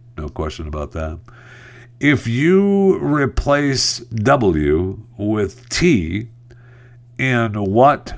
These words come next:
where, and when, you get the answer to each of them. Oh, think about that. What, that, where, there,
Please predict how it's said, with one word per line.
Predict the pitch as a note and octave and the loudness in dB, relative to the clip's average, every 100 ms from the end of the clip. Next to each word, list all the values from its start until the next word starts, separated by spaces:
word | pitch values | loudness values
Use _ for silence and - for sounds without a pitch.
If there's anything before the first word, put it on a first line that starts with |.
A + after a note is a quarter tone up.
| - | -14
where, | - F#2+ A2+ C3+ B2 A#2+ G#2+ | -10 0 2 2 2 0 -2
and | A2 G#2 F#2 | 0 0 0
when, | G2 C#3+ G2+ E2 G2+ - - - - - - | -2 0 -2 -4 -8 -12 -20 -20 -20 -20 -8
you | - B2 | 2 4
get | C#3+ C3 | 4 2
the | C3 A2+ | 2 4
answer | C#3+ D3+ - E2 E2+ G2 - - | 4 2 2 0 0 -4 -20 -10
to | - - | 0 2
each | - E3+ A#2+ | 4 2 4
of | D3 F#2 | 2 2
them. | F2+ D2 B1+ - - - - - - - - - - - - - | 2 2 -2 -16 -20 -20 -20 -20 -20 -20 -20 -20 -20 -20 -20 -6
Oh, | E2 A2+ D#3+ | 2 4 4
think | - F#2+ | 2 0
about | E2 D#2 D#2 | 4 4 4
that. | F2 E2+ C#2+ - - - - - | 4 6 4 -4 -20 -20 -20 -12
What, | D#2+ G2 A2 - - | 2 4 4 2 -16
that, | E2 F#2+ G#2 E2 - - - - - - - - - - - - - - | 0 4 6 4 -2 -18 -20 -20 -20 -20 -20 -20 -20 -20 -20 -20 -20 -18
where, | F2 F2 A2 A2+ D#2+ C2 C#2 | -6 0 2 2 0 -4 -8
there, | D#2+ G2+ A2 D2+ A#1 | 0 2 2 0 -4